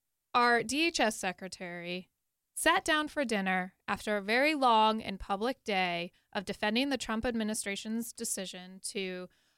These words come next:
fully enforce the U S immigration laws against all who illegally cross the border, a policy which, by the way, that, you know, some cases can result in separating children from their illegal immigrant parents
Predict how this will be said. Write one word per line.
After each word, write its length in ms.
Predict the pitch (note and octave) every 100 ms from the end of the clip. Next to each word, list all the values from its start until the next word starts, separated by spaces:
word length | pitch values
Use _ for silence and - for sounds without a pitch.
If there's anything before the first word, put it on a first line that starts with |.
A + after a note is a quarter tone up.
| _
fully 320 | - B3 C4+ C#4+
enforce 600 | C4+ B3 G#3+ G#3 G#3+ -
the 280 | G#3 F#3+
U 240 | F3+ G#3 A#3
S 160 | A#3
immigration 560 | A#3 A3+ G#3+ G3 G#3 G3
laws 360 | F#3 F#3 F#3 G3+
against 280 | G3 F#3+
all 200 | G3+ G#3+
who 260 | G#3 A3 G#3 -
illegally 500 | A3 A3+ A#3 A#3 A3+
cross 400 | - G3+ A3+ -
the 100 | C4+
border, 480 | A#3+ G3+ G3 G#3 - - -
a 80 | A3
policy 680 | C4+ E4+ F#4 C#4+ B3 B3 B3 _ _ _
which, 260 | A#3 A3+ -
by 180 | G#3+ G#3+
the 100 | A3
way, 320 | G3 F#3 F#3+
that, 260 | F#3+ F3+ -
you 140 | - G3+
know, 160 | F3
some 240 | - B3+ C4+
cases 340 | C4+ B3+ B3
can 180 | - A#3+
result 420 | A#3 G#3+ G3+ -
in 260 | G3+ G3 F#3+
separating 460 | - G3+ G#3 G3+
children 400 | G3 G#3 G3+ G3 - - _ _
from 360 | A3 G3+ G3 -
their 220 | G#3 G3
illegal 480 | G#3+ G#3 G3+ G#3 - -
immigrant 460 | G#3+ G#3 G#3+ -
parents 400 | - A3+ A3+ A3